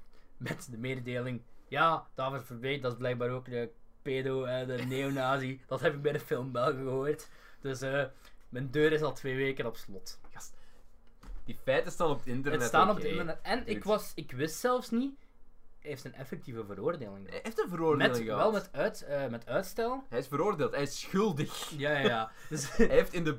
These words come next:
Speaker 2: bus van een, brievenbus van een Jood gaan plassen. Omdat hem een, hij heeft, hij heeft foto's van zichzelf in erectie met een nazi-vlag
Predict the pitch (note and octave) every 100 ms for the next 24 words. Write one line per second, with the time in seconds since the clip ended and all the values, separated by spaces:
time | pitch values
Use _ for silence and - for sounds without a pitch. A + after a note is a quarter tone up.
0 | - F3+ A3+ - F3+ D#3 C#3+ C3 C#3+ A3+
1 | A3+ A3 - D#3+ C3+ B2 F3+ A3+ - C#3+
2 | C#3 C4+ B2+ - G2+ - - - - -
3 | - - C#3+ D#3 D#3+ D3+ C#3 - - -
4 | - - - E3 E3 - - - - -
5 | - E3+ G#3+ G#3+ - F#3 F3 - F#3+ F#3+
6 | D#3+ D#3 C#3 F#3 - F#3 E3+ C3+ B2 C#3
7 | F3 D3+ A#2 A#2+ A#2